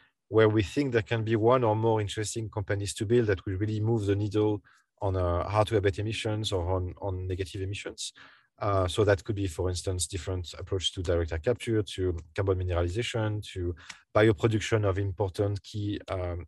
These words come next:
chemical feedstock. Um, and then we look for, uh, we also open, like, to new areas if people have in-, new ideas to, to, to, to suggest.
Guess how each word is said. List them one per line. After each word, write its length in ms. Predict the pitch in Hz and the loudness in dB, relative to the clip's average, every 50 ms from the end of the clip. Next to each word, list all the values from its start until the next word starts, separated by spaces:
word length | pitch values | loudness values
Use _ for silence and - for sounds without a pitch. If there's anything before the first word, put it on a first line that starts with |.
| _ _ | _ _
chemical 320 | - 107 98 92 87 - 90 | -2 -2 -2 -2 -2 -2 -4
feedstock. 480 | 82 - 110 - - - 82 82 - - - - - - - - - _ _ _ _ - | -4 -4 -6 -6 -4 -4 -6 -6 -8 -14 -20 -20 -20 -20 -20 -20 -20 _ _ _ _ -4
Um, 260 | 113 110 101 98 101 - - | -2 0 0 0 0 0 0
and 120 | 127 117 | 2 4
then 200 | 117 135 139 131 | 6 6 6 6
we 80 | 120 123 | 6 6
look 280 | 120 127 156 151 - | 6 6 4 2 0
for, 840 | - - - - 117 113 113 110 110 107 107 107 104 101 104 104 - - - | -6 -8 -2 2 4 4 6 6 6 6 6 4 4 2 0 -2 -6 -8 -6
uh, 300 | 110 104 98 95 92 95 | -4 -2 0 0 0 2
we 100 | 95 113 | 4 6
also 240 | 120 127 120 - 135 | 6 6 6 6 4
open, 300 | 123 101 - 113 113 110 | 4 4 4 0 0 0
like, 160 | 101 98 87 - | -2 -2 -4 -4
to 100 | - 107 | -4 -2
new 200 | 104 110 117 110 | 0 2 4 6
areas 400 | 101 92 90 92 117 131 113 107 | 6 6 4 2 0 0 -2 -6
if 100 | 92 - | -12 -14
people 240 | - - - 104 | -10 -6 -4 -2
have 140 | 95 90 87 | -2 -2 -2
in-, 160 | 95 98 - - | -4 -4 -6 -8
new 160 | 107 104 98 | -6 -4 -2
ideas 260 | 92 90 87 98 92 - | -2 -2 -4 -6 -10 -8
to, 180 | - 95 90 | -8 -8 -8
to, 360 | 87 - - 92 87 87 90 90 - - | -8 -10 -12 -10 -8 -8 -8 -10 -12 -12
to, 180 | - 92 - - - | -10 -10 -10 -10 -14
to 140 | - - 90 | -16 -16 -14
suggest. 520 | - - 90 - - - - - - - | -12 -12 -10 -10 -10 -10 -10 -12 -14 -16